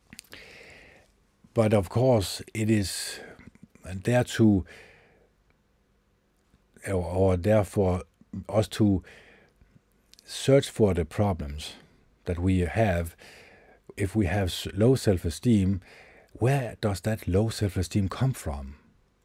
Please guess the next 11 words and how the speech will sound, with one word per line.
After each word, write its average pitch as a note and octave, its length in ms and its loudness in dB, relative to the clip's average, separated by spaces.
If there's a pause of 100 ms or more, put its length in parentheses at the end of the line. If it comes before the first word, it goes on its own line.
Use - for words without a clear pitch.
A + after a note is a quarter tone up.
(840)
Can C3+ 240 2
we C#3+ 160 2
analyze F#2+ 520 2
ourselves, F2+ 680 -2 (400)
or F2 180 -8
can F#2+ 280 -2
we F#2 160 0
analyze E2 600 -2
our C#2+ 180 -10
parents C#3 520 0
enough G#2 420 -2